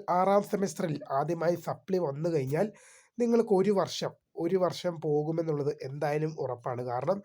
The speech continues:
ഇപ്പോൾ നിങ്ങൾക്ക് ആറാം സെമസ്റ്ററിൽ സപ്ലി വന്നു കഴിഞ്ഞാൽ ഇനി നിങ്ങളുടെ ജൂനിയേഴ്സിനൊപ്പം മാത്രം, ഏതാണ്ട് അടുത്ത ഏപ്രിൽ മാസത്തിൽ മാത്രമായിരിക്കും, അതായത് രണ്ടായിരത്തി ഇരുപത്താറ് ഏപ്രിൽ മാസത്തിൽ മാത്രമായിരിക്കും നിങ്ങൾക്ക് എഴുതാൻ സാധിക്കുക. നിങ്ങളുടെ ഒരു വർഷം പോകും.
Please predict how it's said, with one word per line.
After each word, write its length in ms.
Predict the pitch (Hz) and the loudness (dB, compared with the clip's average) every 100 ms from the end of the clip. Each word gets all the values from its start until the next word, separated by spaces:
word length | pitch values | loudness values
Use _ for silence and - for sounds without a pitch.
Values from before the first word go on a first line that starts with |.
| - - - - | -16 -20 -18 -12
ഇപ്പോൾ 280 | 160 220 226 | -4 2 4
നിങ്ങൾക്ക് 360 | 202 185 185 | 4 2 2
ആറാം 300 | 165 165 180 | 2 2 0
സെമസ്റ്ററിൽ 500 | 165 180 165 - 160 156 | -2 -4 -6 -6 -10 -8
സപ്ലി 320 | 143 - 175 | -10 -6 -4
വന്നു 200 | 151 135 | -2 -2
കഴിഞ്ഞാൽ 260 | 131 139 156 185 | -4 -4 -6 -4
ഇനി 140 | 185 | -4
നിങ്ങളുടെ 320 | 175 156 151 | -2 -4 -6
ജൂനിയേഴ്സിനൊപ്പം 840 | 131 147 170 180 190 185 170 131 131 | -6 -6 -2 0 0 0 -4 -6 -8
മാത്രം, 260 | 113 110 113 | -6 -6 -6
ഏതാണ്ട് 340 | 123 143 156 202 - - - - 156 | -4 -2 -2 -2 -4 -20 -20 -10 -4
അടുത്ത 400 | 170 190 - 233 - 175 | -2 -2 0 0 2 2
ഏപ്രിൽ 440 | 170 165 202 202 | 2 2 -2 0
മാസത്തിൽ 420 | 170 160 156 180 160 | 0 -2 -4 -6 -4
മാത്രമായിരിക്കും, 680 | 135 131 147 123 107 117 127 | -4 -6 -6 -6 -6 -8 -6
അതായത് 220 | 135 175 | -6 -2
രണ്ടായിരത്തി 540 | 160 147 151 156 156 190 - | -2 -2 -2 -4 -6 -12 -10
ഇരുപത്താറ് 720 | 156 160 170 - 147 151 175 - | -6 -4 -4 -2 -2 -2 -4 -6
ഏപ്രിൽ 340 | 143 143 147 156 | -8 -8 -8 -6
മാസത്തിൽ 400 | 147 151 - 160 | -6 -6 -10 -8
മാത്രമായിരിക്കും 720 | 131 131 156 135 127 - 208 - _ _ _ - | -8 -10 -8 -8 -8 -8 -8 -10 _ _ _ -4
നിങ്ങൾക്ക് 340 | 240 240 214 180 | 0 0 0 0
എഴുതാൻ 260 | 156 147 | 0 -2
സാധിക്കുക. 360 | 131 120 120 131 | -4 -8 -6 -4
നിങ്ങളുടെ 340 | 135 139 165 - | -2 -2 -4 -4
ഒരു 180 | 147 165 | -4 -4
വർഷം 340 | 151 - 156 151 | -4 -4 -8 -6
പോകും. 360 | 127 131 190 | -6 -4 -4